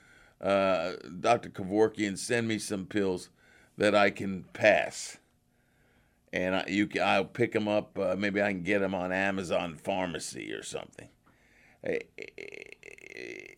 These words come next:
maybe if that's the way we're gonna go, it, I think either in the, in the end of life or the beginning of life, if we do that kind of thing,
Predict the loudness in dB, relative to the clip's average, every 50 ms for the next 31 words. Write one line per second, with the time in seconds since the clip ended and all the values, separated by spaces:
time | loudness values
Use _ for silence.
0 | _ _ -12 -6 0 4 8 10 10 10 10 6 4 4 0 -4 -12 _ _ _
1 | _ -20 -20 _ _ -12 -8 -8 -8 -8 -10 -12 _ _ _ _ _ _ _ _
2 | _ -20 -20 _ _ _ -20 -20 -20 _ _ 0 0 2 6 8 6 6 6 4
3 | 0 2 4 4 4 4 4 4 2 2 2 0 0 2 2 2 2 4 2 2
4 | 0 -2 -8 _ _ _ _ _ _ -20 -20 -20 _ -8 0 2 2 2 2 -2
5 | _ 0 2 2 2 2 0 0 0 0 0 2 4 4 6 6 6 6 6 4
6 | 4 2 -2 -4 -4 -4 -4 -4 -2 -2 -2 -4 -2 0 2 2 2 4 2 0
7 | 0 2 2 4 6 6 6 4 2 0 0 0 0 0 0 0 0 0 0 0
8 | 0 2 2 0 0 0 -2 -2 0 0 2 2 0 0 -2 -4 -8 -8 -4 -2
9 | -2 -2 -2 0 0 2 2 4 4 2 2 2 0 -2 -2 0 0 -2 -4 -2
10 | -2 -2 0 0 -2 -2 -4